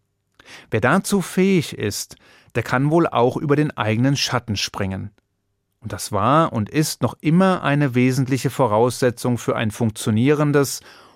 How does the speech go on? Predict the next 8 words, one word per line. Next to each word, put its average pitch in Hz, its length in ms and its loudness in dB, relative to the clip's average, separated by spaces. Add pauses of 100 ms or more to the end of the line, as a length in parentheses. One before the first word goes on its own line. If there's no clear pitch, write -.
(120)
und 170 160 0
friedliches 135 840 -2
Miteinander 117 760 2
auf 123 160 -4
dem 98 220 -2
Boden 120 460 2
von 123 240 0
Recht - 500 -4